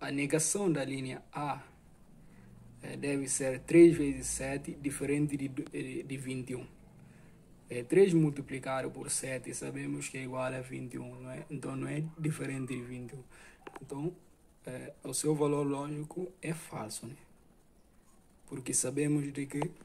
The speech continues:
três vezes sete é igual a vinte e um, que é exatamente a linha A aqui, da outra parte. Então, ah, na linha B, temos de que,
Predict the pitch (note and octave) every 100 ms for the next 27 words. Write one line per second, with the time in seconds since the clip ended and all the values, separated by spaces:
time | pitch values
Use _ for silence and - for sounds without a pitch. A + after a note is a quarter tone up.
0 | - - - - - D3+ D#3 C#3+ D3 C3
1 | C3 - B2+ C3+ C3 B2+ B2+ B2+ B2 C3+
2 | C3 C3 A#2 - - - - - - -
3 | - - B2+ C3 C3+ - - - - -
4 | B2+ B2+ C#3 C3+ B2+ B2 B2+ B2+ B2+ B2+
5 | B2+ A#2+ - A#2+ A#2+ - B2+ - - -
6 | - - - - - - - - C3 A#2+
7 | - - - C3+ - - - - - C#3
8 | D3+ F#3 F3+ - - - - C3+ C3 C#3+
9 | D#3+ G#3+ E3+ C3 C3+ C3 B2+ C#3 C#3+ C#3
10 | C3 B2+ B2 - C#3